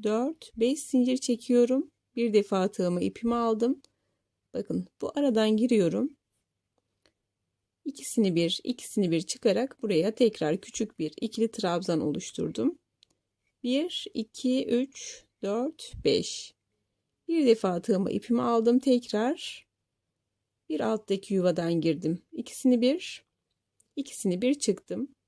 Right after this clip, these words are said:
Bir, iki, üç, dört, beş zincir. Bir defa tığımı, ipimi aldım. Bakın hemen bir alttaki yuvaya giriyorum.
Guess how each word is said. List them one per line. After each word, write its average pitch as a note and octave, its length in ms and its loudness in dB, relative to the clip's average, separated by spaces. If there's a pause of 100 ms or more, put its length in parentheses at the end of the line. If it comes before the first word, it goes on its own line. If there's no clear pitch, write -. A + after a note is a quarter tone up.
(560)
Bir, C4+ 380 -2
iki, B3 520 -2
üç, - 640 -6 (220)
dört, A3 480 -4 (120)
beş A#3+ 180 2
zincir. B3+ 840 0
Bir B3 160 -4
defa F#3+ 400 0
tığımı, E3+ 280 0
ipimi A#3+ 300 0
aldım. A#3+ 440 2 (840)
Bakın - 320 -6
hemen C4 340 4
bir F4 240 0
alttaki G3+ 480 0
yuvaya E3+ 220 0
giriyorum. B3 680 2